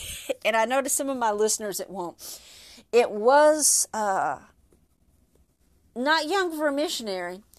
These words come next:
And also, because of the gray in her hair, it lent her that air of being even older and of having wisdom. And the Chinese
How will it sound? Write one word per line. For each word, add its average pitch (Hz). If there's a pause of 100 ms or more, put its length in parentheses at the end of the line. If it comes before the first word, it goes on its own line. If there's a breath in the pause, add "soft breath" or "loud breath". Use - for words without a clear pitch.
(300 soft breath)
And 226
also, 262
because 226
of 190
the 202
gray 247
in 240
her 190
hair, 175
it 202
lent 240
her 220
that 190 (160)
air 208
of 180
being 208
even 196 (120)
older 185 (680 soft breath)
and 185
of 180
having 190
wisdom. 196 (500 loud breath)
And 185
the 202
Chinese 214